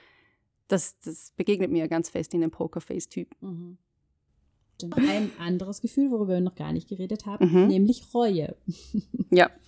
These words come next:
Speaker 2: Und zwar gibt's auch eine Definition aus dem Buch Beide, Enttäuschung und Reue, entstehen, wenn etwas nicht so herauskommt wie gewünscht
Speaker 1: Mhm.
Speaker 2: oder wie man damit gerechnet hat oder was man dachte, was passieren würde.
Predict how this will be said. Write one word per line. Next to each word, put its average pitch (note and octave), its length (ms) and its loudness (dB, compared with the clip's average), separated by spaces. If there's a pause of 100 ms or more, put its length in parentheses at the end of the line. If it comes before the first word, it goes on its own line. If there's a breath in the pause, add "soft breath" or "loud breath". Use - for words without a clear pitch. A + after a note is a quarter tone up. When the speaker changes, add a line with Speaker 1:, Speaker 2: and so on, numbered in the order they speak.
(540 loud breath)
Speaker 2:
Und A3+ 220 2
zwar D#3+ 520 -10
gibt's - 280 -12
auch F3+ 140 -8
eine G3 120 -4
Definition F#3 640 -8
aus G3 140 -6
dem F3 140 -2
Buch A3 380 -6 (1000)
Beide, E3 560 -2
Enttäuschung F#3 500 -2
und - 260 -2
Reue, F3 320 -2
entstehen, F3+ 720 -2
wenn F#3+ 140 -2
etwas F3+ 400 -6
nicht F#3+ 340 -2
so G#3 120 -2
herauskommt F#3 800 -4
wie F3 100 -4
gewünscht E3 600 0
Speaker 1:
Mhm. F3 500 2
Speaker 2:
oder F#3 360 0
wie F#3+ 120 -4
man F#3 140 0
damit E3+ 240 -4
gerechnet F3 520 -8
hat B3+ 260 -8
oder G#3+ 500 -4
was F#3 220 -8
man F3+ 160 -2
dachte, E3 300 -8
was F3 140 -10
passieren G#3 500 2
würde. D#3+ 320 -2